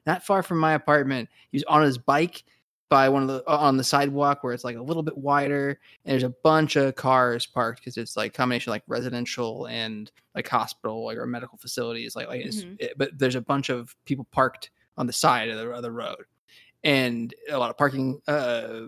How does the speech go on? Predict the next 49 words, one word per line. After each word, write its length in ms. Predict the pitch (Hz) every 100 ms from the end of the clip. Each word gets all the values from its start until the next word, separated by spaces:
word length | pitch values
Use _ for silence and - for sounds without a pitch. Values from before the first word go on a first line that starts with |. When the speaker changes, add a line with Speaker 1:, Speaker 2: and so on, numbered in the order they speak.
| - _ -
Speaker 1:
parking 240 | 143 147
meters 300 | 139 135 131
and 100 | 131
whatnot 440 | 131 127 131 131 - -
as 120 | 127
a 40 |
result. 400 | 123 123 131 135 - - - _
And 260 | 151 139 147
this 140 | 143
dude 280 | - 151 135 - - - _
was 120 | 151 135
on 120 | 160
his 100 | 202
bike 220 | 196 185
for 80 | -
a 40 |
little 140 | 165 165
bit, 320 | 151 156 151 _ _ _
crossed, 460 | 160 160 160 -
got, 220 | - 135 -
got, 220 | 147 127
like, 180 | 131 131
like, 320 | 143 139 - 147
got 160 | 151
onto 160 | 165 165
the 80 | 151
sidewalk 480 | 156 151 151 147
after 200 | 143 139
crossing 260 | 135 139 139
the 40 | 135
street, 300 | 143 139 -
and 240 | 131 127 - - _
went, 260 | - 135 147
barely 640 | 160 180 185 170 165 160 -
continued 380 | 147 147 151 131
before 280 | 123 135 123
hopping 380 | 151 156 190
off 160 | 175 160
his 100 | 170
bike, 380 | - 117 110 - _ _ _
picking 220 | 262 262
it 80 | 247
up 100 | 214
with 160 | 131 -
both 260 | 160 202
arms, 460 | 170 147 123 120 - - _ _ -
chucking 400 | - 240 240 170
it 140 | 139
directly, 760 | 147 135 156 180 180 165 156